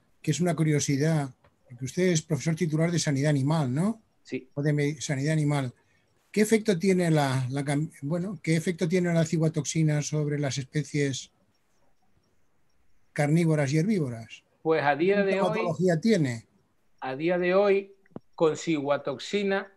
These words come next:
Speaker 2: no hemos logrado, eh, detectar ningún tipo, ninguna especie que, eh, de pez o de mamífero marino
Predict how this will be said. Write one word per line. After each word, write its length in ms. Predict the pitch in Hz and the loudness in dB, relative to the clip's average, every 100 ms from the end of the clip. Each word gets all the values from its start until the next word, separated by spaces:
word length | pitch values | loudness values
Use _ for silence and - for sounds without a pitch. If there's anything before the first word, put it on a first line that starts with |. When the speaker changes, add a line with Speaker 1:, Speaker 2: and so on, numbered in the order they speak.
| - | -12
Speaker 2:
no 420 | 147 156 175 175 | -6 0 2 4
hemos 460 | 180 180 196 190 - | 2 2 2 0 -4
logrado, 960 | 147 151 147 147 160 165 165 180 180 - | -4 0 0 2 2 2 2 2 2 -4
eh, 720 | 147 139 135 135 131 127 123 117 | -6 -4 -2 -2 -2 -4 -6 -6
detectar 840 | 135 135 127 - - 151 160 - - _ _ - | -6 -4 -6 -6 2 2 2 -4 -18 _ _ -12
ningún 840 | 143 147 147 147 170 180 175 - | -8 -6 -4 4 4 6 2 -2
tipo, 760 | 185 175 - 180 175 180 180 170 | -4 -2 0 0 2 2 0 -2
ninguna 1400 | 160 156 170 190 196 185 165 156 156 156 151 151 147 | -4 0 2 4 2 -4 -8 -12 -12 -14 -14 -6 -4
especie 720 | 135 - 180 175 - 185 185 _ _ _ _ - _ _ _ _ _ | -4 -2 0 0 0 -4 -4 _ _ _ _ -20 _ _ _ _ _
que, 420 | 156 160 165 170 | 0 2 2 0
eh, 1300 | 160 147 139 135 131 127 127 123 120 117 113 117 113 110 _ _ _ _ _ - _ - | -2 -2 -2 -2 0 0 -2 -2 -4 -4 -6 -8 -10 -14 _ _ _ _ _ -20 _ -14
de 100 | 110 | -10
pez 440 | - 143 135 - - | -2 0 0 -6 -20
o 400 | - 98 101 101 | -12 -8 -8 -8
de 160 | 95 101 | -8 -8
mamífero 560 | 98 101 123 - 113 107 | -8 -8 -8 -6 -6 -4
marino 580 | 110 120 151 151 151 | -4 -2 -2 -4 -6